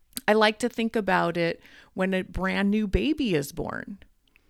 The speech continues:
We just love that baby so much, right? We have so much love for that little baby that does nothing. Has the baby done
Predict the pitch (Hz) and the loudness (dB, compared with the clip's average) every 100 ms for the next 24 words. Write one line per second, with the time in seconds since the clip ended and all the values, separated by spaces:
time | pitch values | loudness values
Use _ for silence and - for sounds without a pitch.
0 | _ _ _ - - _ _ - 220 277 | _ _ _ -20 -20 _ _ -2 0 0
1 | 285 311 - 277 277 285 277 285 269 - | -2 -2 -2 -2 0 0 0 -2 -2 -2
2 | 285 285 277 254 - 262 240 285 320 - | -2 0 0 -2 0 2 4 4 2 0
3 | - - - - - 208 233 262 277 285 | -6 -8 -8 -12 -8 0 0 2 0 2
4 | 302 277 - 311 294 311 320 311 311 302 | 2 -2 -4 -2 -2 0 0 0 0 2
5 | 311 302 269 240 233 - 226 233 233 254 | 2 2 0 0 0 -2 -2 0 0 0
6 | 214 151 - - - - - 226 - - | 0 -4 -6 -16 -20 -6 0 0 -2 2
7 | 233 233 226 196 190 247 247 226 175 - | 4 4 2 0 2 0 2 0 0 -2
8 | 165 - _ _ _ _ _ _ _ _ | -10 -18 _ _ _ _ _ _ _ _
9 | - _ - 240 233 226 240 214 220 240 | -20 _ -2 0 2 4 6 6 4 2
10 | 277 285 240 220 208 | 0 0 2 4 4